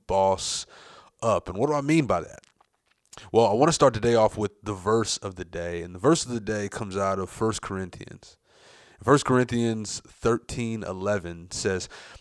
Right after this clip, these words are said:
"When I was a child, I spake as a child, I understood as a child, I thought as a child. But when I became a man, I put childish things away."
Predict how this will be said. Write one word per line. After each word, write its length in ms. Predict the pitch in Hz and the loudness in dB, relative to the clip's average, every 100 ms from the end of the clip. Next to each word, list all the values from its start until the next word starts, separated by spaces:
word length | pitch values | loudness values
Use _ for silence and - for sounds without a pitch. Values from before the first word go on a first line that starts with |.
| _ | _
"When 240 | - 104 110 | -6 -4 0
I 140 | 123 | 2
was 180 | 131 127 | 4 2
a 60 | |
child, 520 | 123 - 101 90 90 - _ _ _ _ _ _ _ - | -2 2 2 2 0 -6 _ _ _ _ _ _ _ -10
I 60 | |
spake 400 | - - 120 127 | -8 0 0 2
as 140 | 110 95 | -2 -6
a 40 | |
child, 460 | - 92 82 85 - _ _ _ _ _ _ _ _ _ _ _ - | -6 -4 -2 -4 -8 _ _ _ _ _ _ _ _ _ _ _ -2
I 100 | 104 | -2
understood 640 | 107 110 101 - 131 131 | -2 -4 -4 2 6 6
as 140 | 104 | 4
a 60 | 92 | -4
child, 480 | - 87 85 82 87 _ _ _ _ _ _ _ - | -4 -2 -2 -4 -6 _ _ _ _ _ _ _ -4
I 60 | 98 | -4
thought 380 | - 117 120 | 2 6 6
as 140 | 98 90 | 4 -6
a 40 | |
child. 440 | - - 95 - - _ _ _ _ _ _ _ _ | -10 -8 -10 -12 -20 _ _ _ _ _ _ _ _
But 80 | 90 | -6
when 100 | 92 | 0
I 100 | 98 | 2
became 300 | 110 120 120 | 2 0 0
a 60 | 123 | 0
man, 400 | 110 95 92 92 _ _ - - - | 0 -2 -4 -8 _ _ -20 -18 -14
I 60 | |
put 260 | - 110 101 | -6 -6 -4
childish 500 | - 95 95 95 - | 0 4 4 2 -6
things 720 | - 90 87 85 - - - _ _ _ _ | -8 -8 -8 -12 -10 -12 -12 _ _ _ _
away." 520 | 87 87 95 85 - | -6 -2 -2 -2 -12